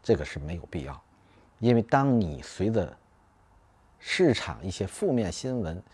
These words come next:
所受影响的时候，其实就如同啊，一百，一千五百亿的市值被下跌，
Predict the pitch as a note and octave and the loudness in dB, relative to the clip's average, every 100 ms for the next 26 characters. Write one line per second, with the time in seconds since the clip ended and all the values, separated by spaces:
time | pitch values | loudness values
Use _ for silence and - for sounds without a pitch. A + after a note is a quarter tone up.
0 | - _ _ _ - F2+ E2 B2+ D#2 E2+ | -20 _ _ _ -6 -4 2 2 2 -2
1 | D3+ - D2 C#2 D3 C3 - A2+ - F#2 | -4 -4 -4 -6 -8 -8 -4 -4 -2 -4
2 | - _ _ _ _ _ G#2+ E2 F#2 B2+ | -6 _ _ _ _ _ -2 0 2 0
3 | C3+ D#2 F#2+ - - - D2+ C#2+ - _ | 0 -6 -10 -12 -20 -20 -16 -16 -16 _
4 | _ _ _ _ _ _ G#2 F#2+ - C3+ | _ _ _ _ _ _ -4 -4 -2 2
5 | C3 - B2 A2 F#2 A2+ C#2+ D2 F2 - | 2 2 -2 0 -2 -4 -4 -6 -4 -2
6 | - - - D#2 - F2+ - C#2+ - D2+ | -2 -4 -8 -10 -6 -6 -6 -8 -8 -12